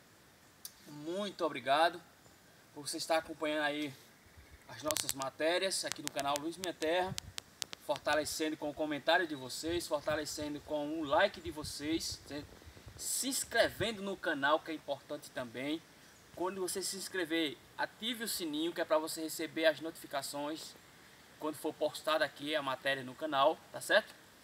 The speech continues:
E muito obrigado, obrigado a você que vai chegando, você que já chegou. Obrigado, obrigado, obrigado de coração. Muito obrigado, pessoal. Estamos aqui, é, nessas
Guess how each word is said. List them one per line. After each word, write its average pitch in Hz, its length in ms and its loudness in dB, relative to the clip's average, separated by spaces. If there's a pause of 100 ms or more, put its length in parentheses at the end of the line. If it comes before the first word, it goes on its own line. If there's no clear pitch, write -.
(480)
E 311 60 -4
muito 294 220 4
obrigado, 180 460 8
obrigado 190 300 4
a - 20 2
você 175 180 -4
que 151 60 -12
vai 156 140 6
chegando, 185 560 2
você 170 240 -6
que 143 80 -14
já 151 100 4
chegou. 175 640 2 (340)
Obrigado, 170 520 4
obrigado, 175 300 2
obrigado 165 500 4
de 190 200 -12
coração. 160 540 2
Muito 147 180 -8
obrigado, 147 360 0
pessoal. 117 340 -10
Estamos 170 300 -8
aqui, 165 340 -2 (720)
é, 143 580 0 (800)
nessas 151 680 -2